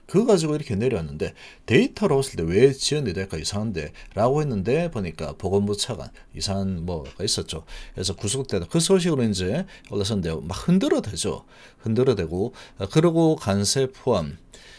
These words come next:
아, 저렇게 이 희귀의약품 지정 소식이 나왔죠. 그럼에도 불구하고, 아, 흔들어대 버리죠. 어, 사일날 나왔으니까,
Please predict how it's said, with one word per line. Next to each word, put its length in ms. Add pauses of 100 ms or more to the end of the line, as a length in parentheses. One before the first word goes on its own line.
(140)
아, 180
저렇게 680 (1400)
이 460 (1200)
희귀의약품 640
지정 280
소식이 320
나왔죠. 320 (360)
그럼에도 540
불구하고, 760 (500)
아, 100
흔들어대 600
버리죠. 360 (520)
어, 140
사일날 420
나왔으니까, 840